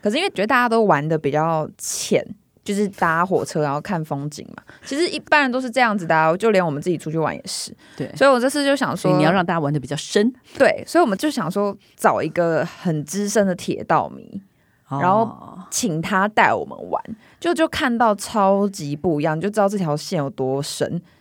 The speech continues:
Speaker 1: 因为很多，
Speaker 2: 嗯。
Speaker 1: 这，这里超多故事都是真的是你完全，你如果没有特意去找，你根本不会发现。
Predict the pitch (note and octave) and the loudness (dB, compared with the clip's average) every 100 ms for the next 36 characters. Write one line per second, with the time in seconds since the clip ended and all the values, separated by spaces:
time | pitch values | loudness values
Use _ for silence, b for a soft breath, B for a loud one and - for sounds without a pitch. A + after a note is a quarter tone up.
0 | b B3 - - F#3+ A#3+ - E4+ A#3 D#4+ | b 0 4 4 4 2 2 2 2 0
1 | G#3 - G3+ G#3+ A3 G3+ F#3 E3 E3+ F#3 | 0 0 2 2 2 -2 0 -2 -2 -2
2 | F3 D#3 D#3 E3+ B2+ C#3 C#3+ D3 D3+ C#3 | -2 -4 -4 -6 -6 -4 -4 -2 -4 -4
3 | D3+ b b E3+ F3 G#3 G3+ F#3 F#3 - | -8 b b -6 2 2 4 2 0 0
4 | C#4+ G3+ - F#3+ G#3 D#3+ B2+ D#2 G2+ E3 | 2 2 2 -2 -2 -2 -2 -2 -4 -4
5 | D#3+ F#2 D2+ - - - - | -4 -4 -6 -6 -10 -12 -16